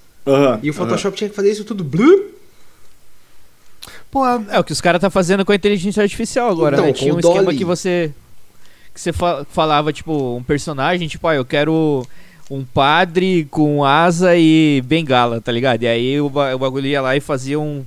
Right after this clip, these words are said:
Speaker 4: personagem lá, tá ligado? Tipo, com as coisas que você colocou. Inclusive eu vi um post desse aí que pediram pra de-, pra inteligência artificial desenhar o que seria o paraíso, tá ligado? Mano, muito louco, tá ligado? Tipo, uma parada doideira, assim, tipo, parece que deram a Bíblia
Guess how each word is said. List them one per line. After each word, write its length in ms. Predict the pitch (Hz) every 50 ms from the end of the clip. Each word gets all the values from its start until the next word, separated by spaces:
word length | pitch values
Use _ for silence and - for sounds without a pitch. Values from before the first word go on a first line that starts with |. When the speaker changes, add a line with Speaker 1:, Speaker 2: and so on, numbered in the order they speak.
| - -
Speaker 4:
personagem 600 | - 139 131 - 151 135 123 120 127 127 131 135 120
lá, 180 | 113 113 113
tá 100 | 104 -
ligado? 340 | 107 110 110 123 120 113 113
Tipo, 440 | 110 - - - 127 117 113 110 107 -
com 100 | - 127
as 100 | 120 -
coisas 240 | - 135 131 127
que 100 | 127 -
você 120 | 131 - 131
colocou. 460 | - 147 147 156 147 - - 123 117 - - - - - - - -
Inclusive 360 | 127 123 - 135 131 135 147
eu 100 | 156 143
vi 80 | 143
um 100 | 151 147
post 300 | 135 - 147 147 135 -
desse 260 | 156 147 151 139 - 156
aí 80 | 151
que 120 | 143 - 151
pediram 420 | - 160 151 135 147 147 151 143
pra 140 | - 147 147
de-, 120 | 147 147 127
pra 320 | - 143 139 135 131 131
inteligência 420 | 135 131 - 139 123 131 139 123 131
artificial 460 | 131 - - - 127 - 143 135 139
desenhar 400 | 139 135 139 135 135 135 131 131
o 60 | 139 143
que 120 | - 147
seria 220 | - - 143 139
o 40 | 139
paraíso, 640 | 139 - 139 139 143 139 135 127 123 117 107 107 113
tá 120 | - 113
ligado? 340 | 107 110 113 120 117 110 110
Mano, 240 | 123 143 135 110 101 - - - - - - - - - -
muito 500 | 262 233 156 147 127 - - 165 190 359 466 466 -
louco, 380 | - 113 110 110 - - 113
tá 140 | - - - 110
ligado? 400 | 107 110 110 110 113 107 107 107
Tipo, 440 | - - - - - 113 104 107 - - - - - - - - - -
uma 120 | 120 117
parada 440 | - 135 127 127 131 135 139 131 127 123 113 110 104 - - - -
doideira, 560 | - 113 110 123 147 156 127 127 123 120 113
assim, 240 | 110 - - 120 117
tipo, 280 | 113 - - - 120 107 - - - -
parece 280 | - 127 120 131 127 -
que 80 | -
deram 240 | 139 143 139 139 143
a 40 | 139
Bíblia 400 | 131 123 123 139 156 180 170 143